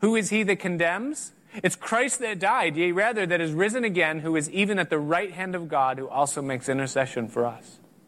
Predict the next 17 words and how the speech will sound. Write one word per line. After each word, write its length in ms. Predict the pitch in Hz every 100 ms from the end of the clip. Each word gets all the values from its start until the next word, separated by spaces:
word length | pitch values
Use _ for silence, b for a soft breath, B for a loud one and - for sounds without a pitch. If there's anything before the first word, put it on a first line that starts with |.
| _ _ _ -
Who 160 | - 233
shall 200 | 220 175
separate 500 | - 202 190 170 147
us 120 | 139
from 160 | 160 151
the 80 |
love 240 | 143 156 151
of 120 | 143
Christ? 340 | 165 151 123 B B
Shall 120 | - 156
tribulation 720 | - 185 170 160 170 208 202
or 60 |
distress 560 | 147 135 - 180 185 175
or 40 |
persecution 680 | 139 165 147 135 185 180 220
or 80 | 160
famine 540 | 120 165 170 180 214